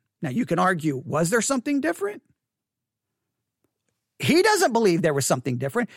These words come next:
He believes, obviously, the church, it was discouraging to see how the church responded. So he believes it was. I believe it was. Why does he think it was discouraging? Why do I think it was discouraging? I don't know if we're gonna have the same conclusion,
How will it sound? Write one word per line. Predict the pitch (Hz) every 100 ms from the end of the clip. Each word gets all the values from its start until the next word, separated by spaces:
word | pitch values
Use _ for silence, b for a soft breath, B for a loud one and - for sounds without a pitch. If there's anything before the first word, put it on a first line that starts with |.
| B
He | 208
believes, | 247 247 226 185
obviously, | 208 220 - 233
the | 208
church, | - 240 - - b b
it | 202
was | 240 277
discouraging | 254 - 330 392 370 233 202
to |
see | - 190
how | 175
the | 151
church | 147 147 - - -
responded. | 170 - 131 113 - _ _ -
So | 220 - b b
he | 330 427
believes | 453 339 226 165
it | -
was. | 156 151 220 - _ _ _ -
I | 277 415
believe | 427 339 220
it | 180 135
was. | 143 - - - _ _ _ _
Why | - 208 311
does | 330 285 -
he | 370
think | 403 330 226
it | 208
was | 202
discouraging? | - - 190 160 151 170 165 156 _ _ _ -
Why | 151 269 320
do | 285
I | 330 381
think | 285 202
it | 196
was | 180 -
discouraging? | - - 147 123 131 117 127 _ _ _ _ -
I | 240
don't | 294
know | 277
if | 233
we're | 247
gonna | 214 226 196
have | 208 180
the | 185
same | 220 196 170
conclusion, | 170 139 415 349 190 170